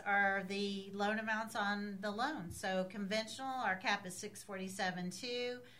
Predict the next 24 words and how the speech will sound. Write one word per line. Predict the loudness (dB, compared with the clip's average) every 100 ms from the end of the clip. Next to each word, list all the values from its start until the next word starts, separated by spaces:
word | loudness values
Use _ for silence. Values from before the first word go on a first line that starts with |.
| -20 -20 -12
and | 0 2 2 2
F | 0 2
H | 0 0 2
A, | 6 6 4 0 -2
we're | 2 4 4 2 -2
right | 4 4
around | 4 0 0 -2
four | -4
twenty-ish | -4 -4 -2 -2 -6 -8
as | -8 -6
far | -2 0
as | -2
a | -6
cap | 0 0 0 -4
on | -6
the | -4
loan | -4 -4
amount. | -6 -10 -10
So | -2 2 2 2 -6 -20 -20 -8
don't | -2 -2 2
worry, | 6 8 6 4
these | -2 -2 0
aren't | 2 4 2 0 0
lower | 2 4 2 2 2 0